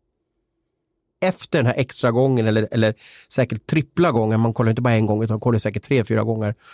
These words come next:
så upplevde de att det skulle vara mål då. Eh, tror ni att det var ett misstag? Alltså, tror ni att de fick en blackout på den här, eh, på den här, eh, titeln? Eller, eller är det någonting som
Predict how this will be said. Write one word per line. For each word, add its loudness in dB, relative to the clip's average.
så -2
upplevde -2
de -2
att -4
det -4
skulle -4
vara -6
mål -4
då. -6
Eh, -2
tror 2
ni 4
att 0
det -4
var 2
ett -6
misstag? 0
Alltså, 0
tror 2
ni 4
att -2
de 2
fick -4
en 2
blackout -2
på -2
den -2
här, -2
eh, 0
på 0
den 2
här, 2
eh, 0
titeln? -2
Eller, 0
eller 2
är 0
det 2
någonting 2
som 0